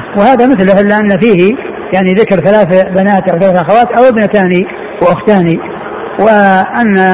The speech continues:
ذلك من أسباب دخوله الجنة بسبب إحسانه إليهما وعنايته بهما وعطفه عليهما وحنانه، عطفه عليهن وحنانه عليهن،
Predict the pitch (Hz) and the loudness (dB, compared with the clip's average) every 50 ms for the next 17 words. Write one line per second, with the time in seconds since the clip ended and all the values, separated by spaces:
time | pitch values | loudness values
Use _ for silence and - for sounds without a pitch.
0 | 190 196 190 208 220 196 190 - 190 180 180 175 175 165 - 202 202 190 170 175 | 0 0 2 2 2 2 0 0 0 -2 0 -2 -2 -2 0 0 0 2 2 2
1 | 175 180 214 - - - - - - - 190 190 180 202 202 190 180 170 180 170 | 2 0 0 -4 -8 -10 -12 -12 -8 -4 -2 -2 0 0 0 2 2 0 2 0
2 | 196 196 185 180 180 180 170 151 175 165 165 170 170 165 165 190 - 190 175 165 | 0 0 2 0 0 0 -2 -2 -2 -2 0 0 2 0 0 -2 0 -2 -2 0
3 | 185 196 185 185 165 170 165 165 165 - 196 185 185 180 165 170 170 190 196 175 | 0 0 0 0 0 0 0 0 -2 -2 -2 -2 0 0 -2 0 0 2 2 2
4 | 170 180 180 180 175 180 - - - - - - - - - 170 170 170 180 175 | 2 0 0 0 -2 -4 -6 -12 -12 -12 -14 -14 -10 -4 0 0 2 2 0 0
5 | 175 170 170 170 - 190 180 185 196 196 175 180 175 170 170 170 170 160 160 156 | 0 0 0 0 0 2 2 4 4 4 2 2 2 2 2 0 0 0 -2 -2
6 | 180 175 - 170 165 160 156 165 185 190 175 180 175 175 170 165 156 - 175 180 | -2 -2 -2 -2 0 0 2 2 2 2 2 2 0 0 0 0 0 -2 -2 -2
7 | 185 185 175 170 165 170 170 - - - - - - - - 202 196 - 180 170 | 0 0 0 0 -2 -2 -4 -6 -8 -12 -12 -10 -8 -6 -4 -4 -2 -2 0 0
8 | 170 170 160 175 170 165 170 196 190 175 165 160 - 151 180 185 180 175 170 170 | 2 0 0 0 0 2 2 2 2 2 0 0 0 0 -2 0 0 0 0 0
9 | 165 165 165 170 165 196 220 | 0 0 0 0 0 2 0